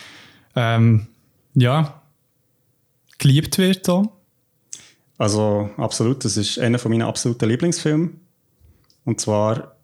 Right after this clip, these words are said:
Speaker 2: Lawrence of Arabia. Ja, wie du hast gesagt, ein absoluter Filmklassiker, der sich, wie wir ja schon gesagt, mit dem Thema Wüste auseinandersetzt oder die Wüste zumindest zeigt.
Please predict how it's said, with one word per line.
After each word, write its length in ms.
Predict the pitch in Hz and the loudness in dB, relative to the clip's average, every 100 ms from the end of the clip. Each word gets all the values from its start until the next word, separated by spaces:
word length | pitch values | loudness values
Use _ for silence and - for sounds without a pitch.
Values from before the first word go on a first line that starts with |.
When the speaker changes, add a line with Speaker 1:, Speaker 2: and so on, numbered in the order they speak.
| _ - | _ -8
Speaker 2:
Lawrence 540 | 117 107 113 117 - | -2 0 0 -2 -6
of 200 | 294 110 269 | -6 -8 -4
Arabia. 720 | 110 104 101 104 101 101 127 - _ _ _ _ _ - | 0 0 0 -2 -6 -8 -10 -16 _ _ _ _ _ -2
Ja, 160 | 107 | 0
wie 80 | 131 | 2
du 100 | 151 | 2
hast 120 | 131 | 0
gesagt, 380 | - 135 143 143 | 2 2 2 -2
ein 80 | 123 | -4
absoluter 800 | 120 131 - 135 131 - 120 - | -4 -4 -2 -2 -2 -2 -4 -4
Filmklassiker, 1300 | - 127 131 147 - - 113 147 - - - 135 | -2 0 2 -2 -4 -2 -2 -2 -4 -6 -2 -2
der 380 | 165 - - 151 | -2 -8 -12 -8
sich, 180 | 113 - - - - - - _ _ _ | -8 -8 -14 -20 -20 -20 -20 _ _ _
wie 140 | - 113 | -4 0
wir 120 | 110 | 0
ja 120 | 110 | 0
schon 160 | 120 113 | -2 -2
gesagt, 300 | - 135 135 | 0 0 0
mit 120 | 101 | -2
dem 80 | 110 | 0
Thema 320 | 113 107 101 | 0 0 -2
Wüste 580 | 107 147 - - 170 165 | 0 0 0 -2 -4 -2
auseinandersetzt 720 | 151 151 139 165 180 190 - | -2 0 0 0 0 -2 -2
oder 120 | 110 | -4
die 120 | 104 117 | -2 -2
Wüste 300 | 117 - 120 | -2 -2 -6
zumindest 520 | - 107 107 - - | -2 -2 -2 -10 -4
zeigt. 520 | 117 113 180 - - | 0 0 -2 -8 -20